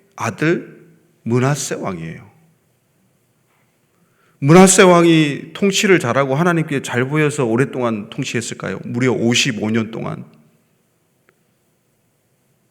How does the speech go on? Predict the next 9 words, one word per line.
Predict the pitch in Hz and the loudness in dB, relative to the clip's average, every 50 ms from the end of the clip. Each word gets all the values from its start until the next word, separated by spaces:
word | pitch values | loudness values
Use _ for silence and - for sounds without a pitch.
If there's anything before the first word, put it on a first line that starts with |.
| _ _ _ _ _ _ _ _ _ _ _ - | _ _ _ _ _ _ _ _ _ _ _ -8
통치를 | - 196 185 - 220 196 185 - | -4 -2 0 0 2 2 2 2
잘해서가 | 127 117 143 165 160 160 185 175 | 0 -2 -4 -4 -4 -4 -6 -8
아닙니다. | 131 101 101 - - - - - - - - _ _ _ _ _ _ _ _ _ _ _ _ _ _ _ _ _ _ _ _ _ | -8 -8 -8 -10 -10 -12 -14 -16 -20 -20 -20 _ _ _ _ _ _ _ _ _ _ _ _ _ _ _ _ _ _ _ _ _
반대로 | - 113 120 135 139 156 151 139 127 123 - 117 - - _ - | -6 -4 -4 -2 -2 -2 -2 -2 -4 -6 -8 -10 -14 -18 _ -8
므낫세 | - 113 120 123 143 151 151 - - 151 | -2 0 2 2 2 2 2 0 -2 -2
왕이 | 123 110 107 104 117 131 123 - | -2 -4 -6 -6 -6 -8 -8 -8
가장 | - - 120 120 151 151 156 156 156 - - - | -8 -8 -6 -4 -2 -2 -2 -2 -6 -10 -10 -8
악했기 | 151 160 - - - - 185 - - - 175 170 | -8 -8 -8 -8 -10 -8 -10 -10 -10 -12 -12 -12
때문이에요. | - - 120 110 113 - - - - | -12 -12 -12 -12 -12 -14 -18 -20 -20